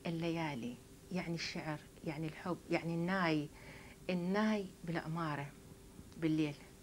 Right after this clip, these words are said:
القمر ب-، بلبنان لا شيء. القمر ضايع بهالأضواء الجميلة وهالمصايف الصاعدة نازلة مرتفعة. القمر في العراق يشكل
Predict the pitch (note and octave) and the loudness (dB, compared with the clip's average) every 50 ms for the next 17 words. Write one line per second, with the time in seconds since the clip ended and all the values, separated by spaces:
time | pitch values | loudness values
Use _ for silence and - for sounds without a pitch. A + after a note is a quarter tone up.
0 | - - - - - - - - - - - - - - - - - - - A#3 | -18 -16 -16 -16 -14 -14 -14 -14 -14 -14 -14 -16 -16 -16 -16 -16 -14 0 2 4
1 | B3+ B3+ - D4 D4 D4+ C#4+ C#4+ B3 G#3+ B3+ C4 - - A3+ A3 A#3+ B3 B3 A#3 | 4 4 4 6 6 8 8 6 6 6 6 6 6 4 4 6 6 8 8 10
2 | A#3+ B3+ C4 B3+ B3 D4+ G4 G4+ - - D#4+ - - - - - - - - - | 8 8 8 8 8 6 6 4 4 2 2 2 2 -2 -8 -18 -18 -18 -18 -18
3 | - - - - - - - - - - - G#3 G#3+ A3 - C4 D4 D4 C#4+ C4 | -18 -18 -18 -18 -18 -18 -16 -16 -14 -8 -4 -4 -2 2 6 6 8 8 8 8
4 | B3+ A#3+ C4 D4 E4 D#4+ E4+ D#4 A#3 - - - F#3+ - - - A3+ A3 - - | 6 6 6 8 8 8 8 6 4 4 2 0 -2 -2 0 2 2 2 2 0
5 | - - - - G3+ G3 G#3+ G#3 A#3+ C4+ C#4 C4+ - G#3 G3+ F3+ E3+ G#3 G#3 G3+ | -6 -2 0 2 2 2 4 6 6 6 6 6 4 4 4 4 6 6 6 6
6 | G#3 A#3 C4 B3+ B3 A#3 G#3+ G3+ G3 - - - D2 - E3+ F#3 F#3+ F3+ F3+ F3 | 6 6 6 8 6 6 6 4 2 2 2 2 2 2 2 2 2 2 2 2
7 | F3 F#3 - G#3+ A#3 A#3+ F#3+ F#3 F#3 F#3 F3 F3+ - - G3 F3+ - - E3+ E3 | 0 2 4 6 6 8 6 6 2 2 -2 -6 0 2 4 4 4 4 2 2
8 | E3+ F#3 G3 F#3 E3+ F3 F3 E3 - - - - - - - - - F#3 F3 F3+ | 2 4 4 2 2 2 0 -2 -2 -4 -10 -12 -12 -12 -12 -6 -2 0 2 4
9 | F3+ F3+ - - A#3 A3+ A3+ G#3 - - E3+ E3+ - - - F#3+ F#3+ - - D#4+ | 2 4 4 4 4 4 4 2 2 2 2 0 0 -2 -6 -6 -6 -2 2 4
10 | D4+ C4 A#3 A3+ - G#3 G3+ - G#3 G#3 A3+ B3+ C4 A#3+ - G3 F#3 - B3+ C4 | 4 4 4 2 0 0 0 0 0 2 2 2 2 2 0 -4 -4 -4 -6 -6
11 | - - - - G#3+ | -6 -6 -6 -6 -4